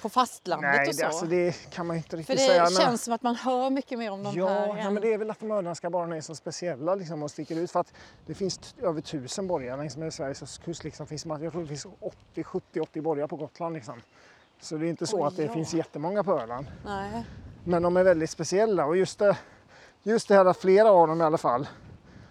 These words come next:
Speaker 2: har haft väldigt bastanta, eh, kallbyggda, eh, kallmurade murar. Eh, alltså fem meter tjocka murar och kanske fem, sex meter höga, och att det är helt täckt av bebyggelse innanför i vissa fall.
Speaker 1: Ja.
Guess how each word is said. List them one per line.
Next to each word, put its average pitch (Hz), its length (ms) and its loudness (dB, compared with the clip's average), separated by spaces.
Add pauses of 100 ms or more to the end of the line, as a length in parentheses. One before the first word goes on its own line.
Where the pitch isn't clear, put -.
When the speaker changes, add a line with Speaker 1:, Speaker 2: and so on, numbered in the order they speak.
(180)
Speaker 2:
har 160 120 -2
haft 170 380 2
väldigt 175 360 4
bastanta, 170 560 2
eh, 180 360 0 (140)
kallbyggda, 156 960 0
eh, 165 60 -2
kallmurade 151 600 0
murar. 170 500 4 (600)
Eh, 160 440 4
alltså 160 220 -2
fem 151 400 -4
meter 156 220 -4
tjocka 170 340 -2
murar 151 300 0
och 139 60 -6
kanske 151 200 -10
fem, 151 200 -6
sex 151 240 -10
meter 156 180 -6
höga, 139 360 0
och 151 160 -2
att 147 100 -8
det 156 140 -2
är 147 80 -2 (200)
helt 160 440 -4
täckt - 260 -12
av 160 60 -8
bebyggelse 190 520 -6
innanför 143 380 -6
i - 20 -6
vissa 143 260 -10
fall. 127 240 -12 (140)
Speaker 1:
Ja. 208 340 -12